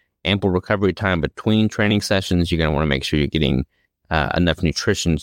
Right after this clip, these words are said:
to recover from those training sessions, but simply maintaining proper form during those training sessions is paramount, especially with the compound movements like deadlifts. If you're going too heavy on deadlifts, your back starts rounding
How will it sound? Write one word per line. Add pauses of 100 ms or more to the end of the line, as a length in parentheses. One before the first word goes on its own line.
to
recover
from
those
training
sessions,
but (380)
simply
maintaining
proper
form (160)
during
those
training
sessions
is (140)
paramount,
especially
with
the
compound
movements
like (460)
deadlifts. (120)
If
you're
going
too
heavy
on
deadlifts,
your
back
starts
rounding